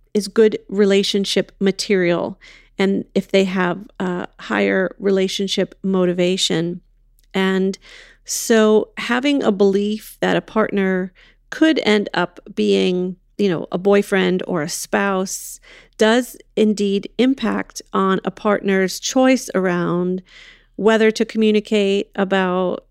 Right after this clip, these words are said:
sexual safety and sexual history and whether not to. Beliefs about condom use, the study says,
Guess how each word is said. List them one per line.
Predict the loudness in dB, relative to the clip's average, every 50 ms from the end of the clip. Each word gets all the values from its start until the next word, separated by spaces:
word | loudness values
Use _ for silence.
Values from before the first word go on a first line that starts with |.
| _ _
sexual | -16 -10 -6 -4 -4 -4 -4 -6 -2 0 0 0 2 0 0 0 0 -2 -4 -6 -10
safety | -10 -4 0 0 0 0 -2 -4 -2 -2 0 0 0 0
and | 0 -2 -4 -4
sexual | -4 -6 -8 -6 -6 -6 -6
history | -4 -4 -4 -4 -6 -8 -8 -4 -2 -2 0 0 0 -2 -4 -6 -10 -18 -20 -20 -20 _ _
and | 0 0 2 2 2 0 0 2
whether | 2 2 2 0 0 0 -2 -4 -6 _ _ -4
not | -2 0 0 0 -2 -4 -6 _ -14 -18 _ _
to. | -6 -4 -4 -4 -4 -6 -10 -14 -20 _ _ _ _ _ _ _ _ _ _ _ _ _ _ _ -20 _ _ _ _ _ _ _
Beliefs | 2 4 6 4 4 2 0 -4 -4
about | 0 0 2 0 0 -4 -8
condom | -10 -4 0 2 2 4 4 2 2
use, | 2 2 2 0 -2 -2 -4
the | -6 -6
study | -4 -2 0 2 2 2 0
says, | 0 -2 0 0 0 0 -2 -4 -8 -6